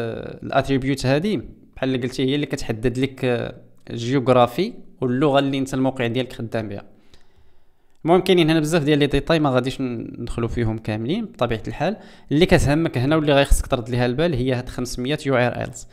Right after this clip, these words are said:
الوغ النسخه المجانيه هادو هما المزايا اللي تقدر انك تخدم بهم بالمجان، وبالنسبه للكرول ليميت فهذا هو المشكل اللي عندنا حنا، عندك خمسمية يو ار إل.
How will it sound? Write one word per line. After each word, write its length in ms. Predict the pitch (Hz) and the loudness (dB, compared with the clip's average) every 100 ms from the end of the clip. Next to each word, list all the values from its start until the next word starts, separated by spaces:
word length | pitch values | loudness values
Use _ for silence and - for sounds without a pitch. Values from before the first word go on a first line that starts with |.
| - - - - | -20 -20 -14 -6
الوغ 160 | 117 107 | -4 -2
النسخه 320 | 135 160 160 | -2 0 2
المجانيه 720 | 147 143 117 135 135 156 180 - | 2 2 2 0 2 -2 -4 -4
هادو 200 | 127 123 | -4 -2
هما 240 | 123 131 | -2 -2
المزايا 540 | 135 131 117 135 139 | 0 -2 0 0 0
اللي 140 | 131 123 | 0 -4
تقدر 340 | - 120 120 | -6 -6 -4
انك 200 | 123 120 | -4 -4
تخدم 340 | 120 - 117 113 | -8 -6 -6 -4
بهم 220 | 110 107 | -4 -4
بالمجان، 560 | 107 107 104 120 185 226 - - _ _ _ - | -6 -8 -6 -4 -4 -6 -16 -20 _ _ _ -8
وبالنسبه 480 | 123 117 160 151 135 | -4 0 0 0 2
للكرول 540 | 135 131 135 135 127 120 | 2 0 0 2 0 0
ليميت 300 | 123 175 - | 0 -2 -2
فهذا 320 | 127 120 123 | -2 0 0
هو 120 | 123 | 0
المشكل 340 | 143 135 - | -2 -6 -6
اللي 120 | 120 113 | -6 -6
عندنا 220 | 104 117 | -6 -8
حنا، 160 | 135 | -6
عندك 280 | 143 117 107 | -6 -6 -8
خمسمية 560 | - 117 - 117 123 156 - | -10 -10 -8 -6 -6 -6 -6
يو 100 | 127 | -4
ار 160 | 117 110 | -4 -6
إل. 160 | 107 | -10